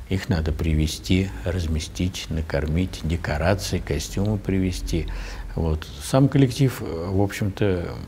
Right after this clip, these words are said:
мы договорились по очень такой сходной цене с ними, по гонорару. Но вот, э, приблизительно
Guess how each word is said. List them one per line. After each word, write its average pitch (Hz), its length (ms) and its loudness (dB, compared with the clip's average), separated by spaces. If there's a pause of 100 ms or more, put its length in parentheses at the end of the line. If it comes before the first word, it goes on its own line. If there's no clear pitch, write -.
(140)
мы 95 80 2
договорились 90 560 2 (480)
по 80 60 0
очень 82 300 -2
такой 78 420 -4 (1120)
сходной 131 500 4
цене 80 500 0 (180)
с - 120 -16
ними, 76 320 -2 (240)
по 82 80 0
гонорару. 82 680 4 (500)
Но 117 140 6
вот, 117 320 4
э, 80 640 -2 (420)
приблизительно 101 1000 4